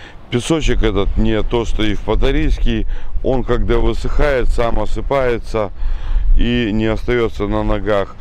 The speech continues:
Пляж оборудован раздевалками, как я вам показывал, навесиками. Ирочка готова? Все, Ирочка побежала пробовать водичку. Ну, могу сразу сказать,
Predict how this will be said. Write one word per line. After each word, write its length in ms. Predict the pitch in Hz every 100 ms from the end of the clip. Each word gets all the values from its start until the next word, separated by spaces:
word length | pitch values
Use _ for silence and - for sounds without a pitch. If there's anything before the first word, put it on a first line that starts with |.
| - - - - -
Пляж 340 | 131 143 127 -
оборудован 800 | 113 107 120 120 110 107 101 101
раздевалками, 1120 | 104 90 104 120 139 139 - 117 107 104 107 -
как 240 | 104 -
я 100 | 98
вам 120 | 92
показывал, 540 | 87 - 107 92 92 92
навесиками. 840 | 107 147 135 - - 110 104 - -
Ирочка 480 | 143 147 143 - 135
готова? 540 | 117 120 175 151 90 - - - - - - - -
Все, 240 | - 139 123
Ирочка 520 | 139 160 147 - -
побежала 580 | 120 123 117 123 127 120
пробовать 560 | 107 123 120 117 117
водичку. 580 | 104 117 110 101 - - - - - -
Ну, 80 | 101
могу 280 | 107 104
сразу 280 | 110 113 104
сказать, 240 | - 107